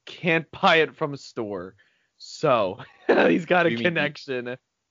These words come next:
Speaker 2: Oh, y-, oh.
Speaker 1: The neighbor's got a connection we can go to. He's, like, a pyrotechnic, and, uh, he, yeah.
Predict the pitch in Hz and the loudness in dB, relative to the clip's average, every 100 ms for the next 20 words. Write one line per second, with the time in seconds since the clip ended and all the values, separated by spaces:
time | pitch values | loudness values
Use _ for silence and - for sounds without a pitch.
0 | _ _ _ _ 113 123 104 85 - 92 | _ _ _ _ 0 2 0 -4 -8 -4
1 | 117 113 87 87 - _ _ _ 147 147 | 0 0 -2 -6 -14 _ _ _ -16 -10
2 | 135 135 139 143 131 127 - 131 127 - | -8 -8 -6 -2 -2 -2 -8 -8 -8 -8
3 | 135 123 113 120 117 135 123 123 120 113 | -12 -12 -8 -8 -6 -8 -6 -4 0 0
4 | 113 98 - 117 120 117 117 120 - 113 | 0 -2 0 2 2 0 -2 -4 -4 -12
5 | 98 113 110 107 104 110 107 - _ _ | -8 -6 -2 -2 0 -2 -6 -12 _ _
6 | - 104 104 | -6 -4 -4